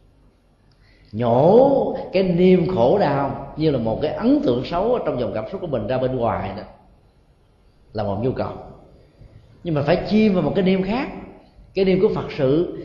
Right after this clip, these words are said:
cái niềm của hỷ lạc, cái niềm của pháp lạc, của thi duyệt thực, của pháp hỷ thực vào bên trong, thì chúng ta sẽ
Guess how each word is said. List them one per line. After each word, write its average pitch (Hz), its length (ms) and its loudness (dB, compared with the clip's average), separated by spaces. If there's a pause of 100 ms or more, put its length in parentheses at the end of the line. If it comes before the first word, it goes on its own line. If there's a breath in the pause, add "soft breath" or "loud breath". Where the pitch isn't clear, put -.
(140 loud breath)
cái 180 100 0
niềm 170 140 2
của 180 120 4
hỷ 156 220 4
lạc, 147 320 0 (300)
cái 185 100 -2
niềm 175 140 2
của 170 100 -2
pháp 240 320 -6
lạc, 117 260 -4 (280)
của 147 300 -2
thi 160 280 2
duyệt 143 160 2
thực, - 400 0 (100)
của 151 140 -2
pháp 233 240 -8
hỷ 170 120 2
thực 143 180 -4 (340 loud breath)
vào 143 240 -2
bên 147 200 0
trong, 170 180 -2 (380 loud breath)
thì 123 160 2
chúng 143 100 -2
ta 135 80 4
sẽ 139 120 -2